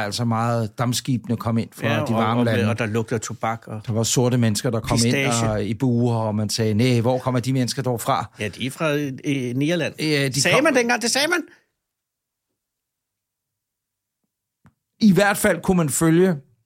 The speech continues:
Speaker 2: Ja.
Speaker 1: beskøjterne og ganske rigtigt tobakken og krydderierne, duften
Speaker 2: Ja, der blev losset.
Speaker 1: fra de fremme lande
Speaker 2: Ja, nu
Speaker 1: kom
Speaker 2: kommer
Speaker 1: ind.
Speaker 2: kardemomme.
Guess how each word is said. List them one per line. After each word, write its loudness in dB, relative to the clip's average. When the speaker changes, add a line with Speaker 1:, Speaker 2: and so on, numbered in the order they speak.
Speaker 2:
Ja. -8
Speaker 1:
beskøjterne 2
og 0
ganske -2
rigtigt -2
tobakken -2
og -2
krydderierne, 2
duften 0
Speaker 2:
Ja, -4
der -8
blev -4
losset. -6
Speaker 1:
fra 0
de 0
fremme 0
lande 2
Speaker 2:
Ja, 2
nu 2
Speaker 1:
kom 4
Speaker 2:
kommer 4
Speaker 1:
ind. -2
Speaker 2:
kardemomme. 0